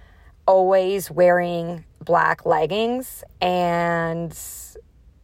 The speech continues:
I didn't necessarily feel all that cute. So I've been trying on the weekends to wear, like, jeans, a cute, like, denim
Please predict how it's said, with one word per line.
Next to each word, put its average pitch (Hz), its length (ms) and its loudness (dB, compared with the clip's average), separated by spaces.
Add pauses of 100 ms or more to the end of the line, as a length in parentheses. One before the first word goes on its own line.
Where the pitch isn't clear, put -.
(200)
I 247 120 -2
didn't 294 220 -4
necessarily 233 640 2
feel 214 760 2 (240)
all 175 240 2
that 208 240 2
cute. 226 360 0 (280)
So - 140 0
I've 185 80 2
been 185 120 -2
trying 262 580 0
on 214 220 0
the 233 100 2
weekends 180 840 -2 (320)
to 208 160 2
wear, 185 560 4
like, 165 280 -2
jeans, 175 840 -6 (320)
a 160 80 -4
cute, - 260 -8
like, 147 280 -2
denim 165 600 0